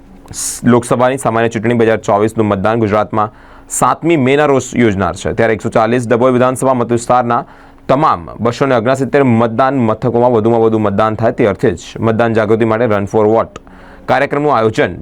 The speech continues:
ડભોઈ વહીવટી તંત્ર દ્વારા ડભોઈ નગર ખાતે કરવામાં આવ્યું હતું.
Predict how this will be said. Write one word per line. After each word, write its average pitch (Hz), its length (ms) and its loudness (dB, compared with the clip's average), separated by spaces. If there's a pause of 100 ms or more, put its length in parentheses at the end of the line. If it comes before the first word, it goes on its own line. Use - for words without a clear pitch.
ડભોઈ 127 220 2
વહીવટી 135 340 2
તંત્ર 123 280 -2
દ્વારા 123 260 2
ડભોઈ 120 300 0
નગર 113 200 2
ખાતે 104 400 -2 (240)
કરવામાં 104 300 0
આવ્યું - 160 -14
હતું. - 140 -20